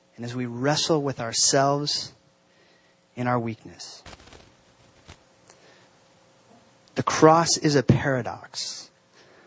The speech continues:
On the one hand, the cross says no. The cross says, "No, you are too weak." The cross says, "No, you cannot do it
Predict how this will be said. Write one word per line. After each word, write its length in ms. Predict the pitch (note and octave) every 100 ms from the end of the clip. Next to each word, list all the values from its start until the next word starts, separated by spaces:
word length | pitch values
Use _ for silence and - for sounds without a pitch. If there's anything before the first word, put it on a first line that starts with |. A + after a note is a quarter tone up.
| - -
On 140 | C#3 C3+
the 80 | C3+
one 240 | F3+ A3+
hand, 520 | G3 E3 C3 B2 A#2+ - _ _ _ _ _ _ _ _
the 100 | C#3+
cross 400 | - - D#3 D#3 - -
says 500 | C#3+ B2+ B2 A2+ - -
no. 600 | A2+ A#2 B2 G2+ F2 - - _ _ _ _ _ _ _ _ _ _ _ _ - -
The 80 | -
cross 340 | - F#3+ F#3+ -
says, 200 | D#3+ C#3+
"No, 420 | D#3+ E3+ E3+ D#3+ -
you 420 | C#3+ C#3+ G3 G#3 -
are 420 | D3+ D#3+ E3 D#3+ - _
too 420 | - D3 C#3+ C3+ - -
weak." 640 | A2+ A#2 G2+ - - - _ _ _ _ _ _ _ _ _ - -
The 80 | C#3+
cross 300 | - F#3 F#3+
says, 240 | F#3 D3+ E3
"No, 240 | E3+ F3
you 240 | E3 D#3+
cannot 500 | - D3 C3+ D3+ D#3
do 220 | C3 C3+ C3+
it 160 | A#2+